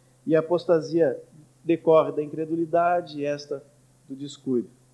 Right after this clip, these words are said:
E, infelizmente, nós já vimos isso na vida de muitas pessoas. Se não todos,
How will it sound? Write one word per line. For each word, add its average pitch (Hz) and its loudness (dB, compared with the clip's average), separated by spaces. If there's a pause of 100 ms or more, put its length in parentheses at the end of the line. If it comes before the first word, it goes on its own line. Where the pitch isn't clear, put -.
(160)
E, 185 0
infelizmente, 208 -2
nós 175 -4
já 175 0
vimos 160 -4
isso 190 -6
na 147 -4
vida 156 -8
de 147 -10
muitas 151 -14
pessoas. 139 -10 (600)
Se 147 -14
não 165 -4
todos, 190 -2